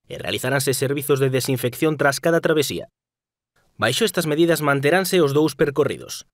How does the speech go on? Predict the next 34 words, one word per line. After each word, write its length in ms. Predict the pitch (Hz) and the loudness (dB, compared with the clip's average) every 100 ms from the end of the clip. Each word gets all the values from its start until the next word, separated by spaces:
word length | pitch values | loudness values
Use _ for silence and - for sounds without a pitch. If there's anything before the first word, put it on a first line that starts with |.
| _ | _
a 160 | - - | -14 -6
ruta 240 | 139 127 | -4 -2
fluvial 320 | 131 131 147 | -2 0 0
Canón 240 | 135 147 160 | 0 -2 0
do 160 | 143 | 0
Sil 160 | 139 147 | 0 -2
que 160 | 143 139 | -2 0
parte 320 | 180 175 170 | -2 0 2
do 160 | 160 | 2
embarcadoiro 560 | 151 151 143 160 185 180 | 2 0 0 0 0 0
da 80 | 160 | 0
Deputación 560 | 151 156 151 185 180 | 0 -2 -2 0 0
Ponte 320 | 170 202 202 190 | 0 -4 -2 0
de 160 | 180 | 0
Sil 240 | - 104 101 | 0 -4 -4
en 80 | |
Monforte 320 | 107 110 165 127 | -6 -2 -2 -2
de 120 | 117 | 0
Lemos 340 | 135 135 - _ _ _ | 0 0 -4 _ _ _
e 140 | 95 | -8
a 20 | |
ruta 240 | 110 190 185 | -4 0 0
fluvial 480 | 175 147 170 165 147 | 0 0 2 2 2
do 80 | |
Cabo 320 | 143 214 202 175 | 2 0 2 2
do 80 | |
Mundo 400 | 165 175 170 175 _ _ - | 2 2 2 -2 _ _ -12
que 100 | 92 | -8
transita 400 | 104 110 139 120 | -6 -6 -4 -2
polo 220 | 123 113 | -2 -2
Sabiñao, 480 | 120 110 123 131 120 | -2 -2 0 0 0
Pantón 400 | 117 117 151 151 | -4 -2 -2 0
e 80 | 139 | 0
Chantada. 460 | 151 135 95 - | 0 -2 -4 -10